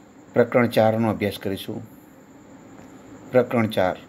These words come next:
વર્તનના જૈવિક આધારો. આ પ્રકરણમાં આપણે, અગાઉના પિરિયડમાં આપણે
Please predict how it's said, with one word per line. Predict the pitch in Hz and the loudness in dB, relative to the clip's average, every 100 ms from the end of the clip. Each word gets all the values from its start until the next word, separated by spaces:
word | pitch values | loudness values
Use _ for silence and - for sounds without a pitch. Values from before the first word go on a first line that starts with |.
| - - - - - - - - - - | -20 -20 -20 -20 -20 -20 -20 -20 -20 -4
વર્તનના | 107 127 - 131 117 110 101 92 | 2 2 4 2 2 0 -2 0
જૈવિક | 104 101 101 95 | -2 -2 -2 0
આધારો. | - 90 85 90 87 - - - - - - - - - - - - - - - - | 2 0 -2 -6 -6 -12 -20 -20 -20 -20 -20 -20 -20 -20 -20 -20 -20 -20 -20 -20 -6
આ | - 151 | 2 2
પ્રકરણમાં | - 120 113 107 104 | 4 0 0 0 -2
આપણે, | 101 117 151 - - | -2 -4 -6 -12 -12
અગાઉના | 117 123 127 117 | -2 2 2 2
પિરિયડમાં | 107 104 101 98 | 0 0 -2 -4
આપણે | 117 135 | -4 -6